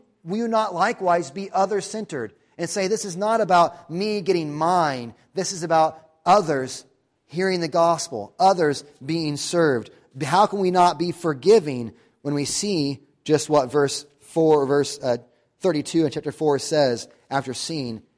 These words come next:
how God in Christ has forgiven us? So the church is called and caught by the gospel. The church is conformed by the gospel. The third thing is that the church is comforted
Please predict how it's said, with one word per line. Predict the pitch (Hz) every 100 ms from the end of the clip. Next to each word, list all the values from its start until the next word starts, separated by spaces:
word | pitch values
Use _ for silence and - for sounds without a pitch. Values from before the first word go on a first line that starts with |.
| _
how | 127 127
God | 123 123
in | 123
Christ | 113 117 107 107 - _
has | - 107 -
forgiven | 101 95 104 107
us? | 107 - - - -
So | -
the | 190
church | 175 - 220 233 - - _ _ _ _ _ _ _ _ _ _ _ _ -
is | -
called | - 175 190 185
and | 156 139
caught | - 160 139 -
by | 123 107
the | 98
gospel. | 117 101 101 - 95 _ _ _ _ _ _ _ _ _ _ _ _ _
The | 127
church | - 175 170 160 -
is | 147 139
conformed | - 135 - 165 147 117 104 - _ _ -
by | 131 120
the |
gospel. | 113 123 120 110 - 95
The | 117
third | 127 175 175
thing | - 165 165 151 _ -
is | 151 143
that | 156
the | 147
church | - - 175 143 -
is | 151 147
comforted | - - 185 175 147 104 90